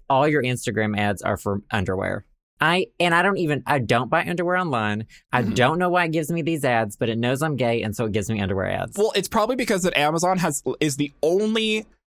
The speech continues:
Speaker 2: non-sentient slash sentient being on Earth that's probably listened to every episode of the podcast. And the amount of times that we've talked about you buying underwear in the kids section at Target is far too much. So that's probably what it understood.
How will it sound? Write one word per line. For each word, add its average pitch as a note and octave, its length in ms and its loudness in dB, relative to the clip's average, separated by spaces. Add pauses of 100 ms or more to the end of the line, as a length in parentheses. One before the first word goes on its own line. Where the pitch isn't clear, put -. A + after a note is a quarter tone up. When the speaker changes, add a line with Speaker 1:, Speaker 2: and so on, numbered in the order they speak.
(200)
Speaker 2:
non-sentient E3 1040 0
slash C#3 340 0
sentient D3 420 0
being C3 220 0
on B2+ 120 0
Earth A2+ 220 0
that's A#2+ 140 -2
probably C3 260 0
listened B2+ 300 0
to - 160 0
every C3 240 0
episode B2+ 320 0
of A#2 40 -2
the A#2 60 -2
podcast. G#2 580 0
And A#2+ 100 -2
the C3 40 0
amount C#3+ 300 2
of G3 80 -4
times C#3 500 0 (300)
that C3 80 0
we've D3 180 0
talked D#3 280 2
about C3+ 200 2
you D3 440 2
buying D3+ 320 2
underwear B2 420 2
in A#2 140 0
the G#2 80 -2
kids D3 260 -2
section D3+ 280 0
at D3 120 -2
Target G2+ 480 0
is A2+ 200 -2
far C#3 380 0
too A2+ 220 -4
much. B1 400 -4 (320)
So E3+ 120 0
that's F#3 140 0
probably D#3+ 400 2
what C3 220 2
it A#2 140 0
understood. G2 640 -2